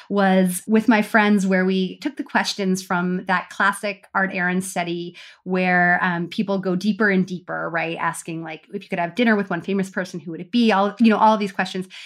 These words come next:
And I had my friends email their answers to my husband, who made an Excel spreadsheet for us of, like, everyone's answers,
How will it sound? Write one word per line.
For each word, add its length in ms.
And 380
I 220
had 320
my 140
friends 640
email 280
their 200
answers 460
to 100
my 120
husband, 500
who 120
made 200
an 100
Excel 340
spreadsheet 640
for 220
us 380
of, 220
like, 340
everyone's 400
answers, 600